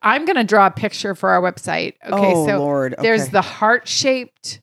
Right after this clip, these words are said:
Speaker 1: booty.
Speaker 2: Uh-huh.
Speaker 1: I want
Speaker 2: Okay.
Speaker 1: the heart-shaped booty.
Speaker 2: You
Speaker 1: Okay.
Speaker 2: do?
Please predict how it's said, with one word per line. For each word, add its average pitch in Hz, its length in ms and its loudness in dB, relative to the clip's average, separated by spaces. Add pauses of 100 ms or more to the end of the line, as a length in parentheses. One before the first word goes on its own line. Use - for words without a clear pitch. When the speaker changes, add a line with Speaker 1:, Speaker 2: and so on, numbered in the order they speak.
(640)
Speaker 1:
booty. 269 840 2
Speaker 2:
Uh-huh. 143 560 -2
Speaker 1:
I 233 120 2
want 151 220 6
Speaker 2:
Okay. 190 60 2
Speaker 1:
the 233 60 2
heart-shaped 190 600 -2
booty. 170 360 -6 (120)
Speaker 2:
You 208 100 -2
Speaker 1:
Okay. - 60 -4
Speaker 2:
do? 359 260 2